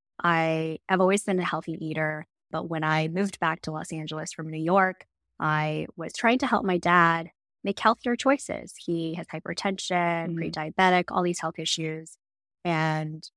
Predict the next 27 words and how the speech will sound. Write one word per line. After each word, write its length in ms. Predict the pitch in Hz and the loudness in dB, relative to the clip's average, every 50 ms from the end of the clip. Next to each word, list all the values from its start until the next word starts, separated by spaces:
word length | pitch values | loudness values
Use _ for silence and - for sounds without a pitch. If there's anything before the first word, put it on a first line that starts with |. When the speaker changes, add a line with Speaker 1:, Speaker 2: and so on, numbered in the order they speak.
| _ _ _ _ - | _ _ _ _ -6
Speaker 1:
I 160 | 165 160 165 | -6 -4 -4
noticed 500 | 165 165 165 170 175 180 165 165 - - | -2 -2 -2 -2 -2 -2 -4 -6 -6 -4
that 160 | - 160 160 | -4 -2 -2
a 40 | 165 | -2
lot 440 | 165 165 165 165 156 156 156 160 160 | -4 -4 -2 0 2 2 2 2 0
of 100 | 165 165 | -2 -6
these 220 | - 175 175 - - - | -6 -8 -8 -8 -10 -10
Asian 320 | 165 160 160 156 170 165 160 | -8 -8 -8 -6 -8 -8 -8
sauces 480 | - - 156 156 156 - - 170 - - | -6 -6 -6 -6 -6 -8 -10 -14 -12 -10
we 120 | 170 165 | -12 -10
were 100 | 156 160 | -8 -10
using 640 | 165 170 196 247 302 294 - 180 170 165 165 165 165 180 | -10 -8 -8 -6 -6 -4 -2 -2 -2 -2 -4 -4 -6 -6
had 220 | - 170 160 151 | -8 -8 -8 -8
a 80 | 165 - - | -10 -12 -14
ton 480 | - - - - 214 220 220 214 214 | -14 -10 -4 0 2 2 2 2 0
of 160 | 202 185 180 - _ _ - - | -2 -6 -10 -12 _ _ -4 0
additives 720 | 202 202 196 202 196 180 180 175 170 165 160 160 170 - | 4 4 4 4 4 2 2 0 0 0 -2 -4 -6 -10
and 200 | - 170 185 165 | -12 -12 -10 -8
sodium 540 | - - - 208 220 214 208 196 185 180 170 | -6 -4 -2 0 0 0 0 -2 -2 -2 -2
and 160 | 170 160 160 | -4 -4 -4
sugar, 400 | - - 214 214 214 185 170 170 | -4 -2 -2 -2 0 0 0 0
and 120 | 165 165 175 | -2 -4 -6
he 160 | - - 190 | -10 -14 -12
needed 260 | 185 196 202 - 190 - | -10 -10 -10 -10 -8 -8
to 80 | 208 | -8
cut 200 | - - 214 - | -4 -4 -4 -2
back 200 | - 294 294 - | 0 0 0 0